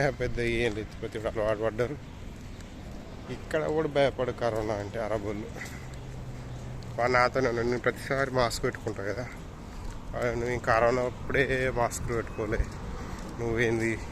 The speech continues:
ఇప్పుడు పెట్టుకుంటున్నావు, తీసేయి." "అరే నీకేం పోయిందిరా భయ్, నువ్వు పోతావు, నీకేంది, నాకు ఆ డస్ట్తో పడతలేదురా" అని పెడితే అందుకే పెట్టుకుంటే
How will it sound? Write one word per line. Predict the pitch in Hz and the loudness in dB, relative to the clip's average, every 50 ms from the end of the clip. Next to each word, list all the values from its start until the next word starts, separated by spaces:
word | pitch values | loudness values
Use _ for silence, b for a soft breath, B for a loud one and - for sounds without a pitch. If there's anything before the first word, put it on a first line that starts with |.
| 135 131 | -4 -4
ఇప్పుడు | - - 123 120 | -2 0 0 0
పెట్టుకుంటున్నావు, | 113 110 - - - 110 104 - 107 107 107 104 104 104 101 - - - - - - - - - - - - - - - | 0 0 -2 -2 -4 -4 -2 -2 -2 0 0 0 -2 -4 -4 0 0 0 0 0 -4 -4 -2 0 2 2 2 0 0 0
తీసేయి." | 131 131 - 139 139 139 143 - - - - - - - - - - 95 95 98 - - - - - - - - - - - - B B B B B B B B - - - - 101 | -2 0 0 0 0 0 0 -2 -4 -4 -4 -4 -4 -4 -4 -4 -6 -6 -6 -4 -4 -4 -4 -4 -4 -6 -8 -8 -8 -8 -8 -8 B B B B B B B B -6 -2 0 0 0
"అరే | 107 113 120 123 | 0 0 2 2
నీకేం | 127 117 123 131 120 110 120 117 117 | 0 0 2 2 4 4 4 4 2
పోయిందిరా | 120 117 117 120 110 113 117 104 113 | 2 2 2 2 2 2 2 2 2
భయ్, | 107 98 90 B B B B B B - - B B B B B B - - - - - | 0 0 -2 B B B B B B -12 -12 B B B B B B -12 -12 -12 -8 -6
నువ్వు | 113 110 113 110 | -4 -4 -2 0
పోతావు, | 110 110 - - 123 107 110 107 101 101 | 0 -2 0 0 -2 0 0 -2 -2 -2
నీకేంది, | 107 107 101 - - 113 104 101 107 107 113 113 - - - - B B B B B B B B B - - | -4 -4 -4 -6 -6 -4 -4 -4 -4 -4 -6 -6 -6 -6 -8 -8 B B B B B B B B B -8 -6
నాకు | 117 110 113 117 | -4 2 2 4
ఆ | 107 113 | 6 4
డస్ట్తో | 117 - - - - 135 131 123 127 | 4 2 2 0 4 4 4 6 4
పడతలేదురా" | 127 123 123 131 131 131 123 127 131 127 135 131 | 2 2 0 0 0 0 0 2 2 2 2 0
అని | 127 127 127 | 0 -2 -2
పెడితే | 123 120 117 - - 135 131 - - - - - - - B B B B B B B - - | -4 -4 -6 -8 -8 -8 -8 -8 -8 -10 -10 -10 -10 -10 B B B B B B B -6 -4
అందుకే | 123 120 117 127 123 | -2 0 0 0 0
పెట్టుకుంటే | 131 127 - - - 123 120 - | 0 -2 -4 -8 -10 -10 -8 -8